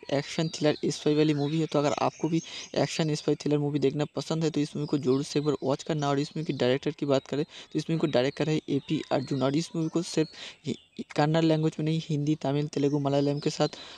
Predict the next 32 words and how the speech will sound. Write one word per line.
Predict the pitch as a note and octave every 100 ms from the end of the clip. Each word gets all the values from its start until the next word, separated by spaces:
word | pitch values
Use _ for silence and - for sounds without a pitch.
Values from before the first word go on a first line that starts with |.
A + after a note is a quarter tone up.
| -
बहुत | E3 D3
सारे | D#3 D#3+
लैंग्वेज | D3 D3 D3 C#3+
में | D3+
रिलीज़ | C3+ C#3 -
किया | D3
जाएगा, | C#3+ C#3+
यानी | D#3+ D#3
कि | E3
इस | E3
मूवी | E3+
को | E3
पैन | - C3
इंडिया | C#3+ D3 C#3+
रिलीज़ | B2+ C3 -
किया | - D#3
जाएगा। | D#3 D3
और | C#3+
ये |
बहुत | D3+ D#3+ - D3
बड़ी | C3+ C#3 - - - -
मूवी | C#3 D3+
होने | D3 C#3
वाली | D3+ D3
है, | D3
क्योंकि | - D3 -
इस | D#3 -
मूवी | D#3+ D#3
को | E3 E3 D#3
बहुत | - D3+ C#3+ F3
ही |
जल्द | C3+ C#3 D3